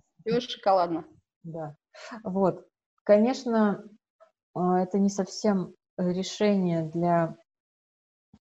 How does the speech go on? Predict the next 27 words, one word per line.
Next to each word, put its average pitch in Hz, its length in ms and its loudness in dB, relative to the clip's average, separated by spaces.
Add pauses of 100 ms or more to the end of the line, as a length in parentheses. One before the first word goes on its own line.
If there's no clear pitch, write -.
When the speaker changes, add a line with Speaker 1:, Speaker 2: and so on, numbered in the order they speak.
(180)
Speaker 2:
отходов, 170 580 -4
которые, 170 680 -2
э, - 140 -20
вручную 175 720 2
сортируются 165 720 -2
смешанные. 175 800 -8 (680)
И, 202 380 0
собственно, 202 420 -4
это 196 180 -2
в 185 40 0
очередной 190 500 0
раз 208 260 -2
подтверждает 170 680 -4
историю 165 500 -4
того, 196 300 -4
что, 160 460 -6 (480)
э, - 40 -6 (680)
<clears throat> - 400 4
подход, 226 500 2
который 185 600 -2 (200)
должен 175 600 -4
быть, 226 220 -2
что - 240 -6
отходы 175 400 -2
нужно 170 400 -4
собирать 165 480 -6
раздельно, 214 640 -2